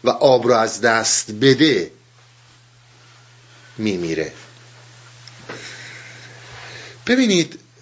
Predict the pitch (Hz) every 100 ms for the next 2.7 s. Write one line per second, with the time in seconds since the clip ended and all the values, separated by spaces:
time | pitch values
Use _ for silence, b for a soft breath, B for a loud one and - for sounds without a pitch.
0 | - - 165 233 240 170 147 143 147 -
1 | 147 190 185 170 147 131 131 117 113 110
2 | 107 104 101 104 101 95